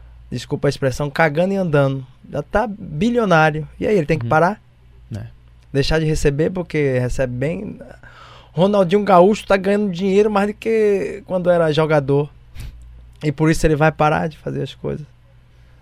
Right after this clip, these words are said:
Speaker 1: Ah, vai jogar de graça, por amor? Ah, vamos, aí é hipocrisia, né?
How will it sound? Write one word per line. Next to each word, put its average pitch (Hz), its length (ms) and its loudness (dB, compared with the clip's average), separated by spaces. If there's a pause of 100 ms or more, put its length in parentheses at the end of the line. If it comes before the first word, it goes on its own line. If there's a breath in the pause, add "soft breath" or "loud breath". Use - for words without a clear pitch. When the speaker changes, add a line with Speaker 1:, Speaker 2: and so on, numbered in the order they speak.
(100)
Speaker 1:
Ah, 147 160 0
vai 143 140 2
jogar 139 240 0
de 131 120 -4
graça, 143 440 2
por 143 180 -2
amor? 139 440 0 (200)
Ah, 220 260 -6
vamos, 170 560 -6
aí 131 220 -4
é 202 60 -4
hipocrisia, 208 680 -2
né? 143 140 -8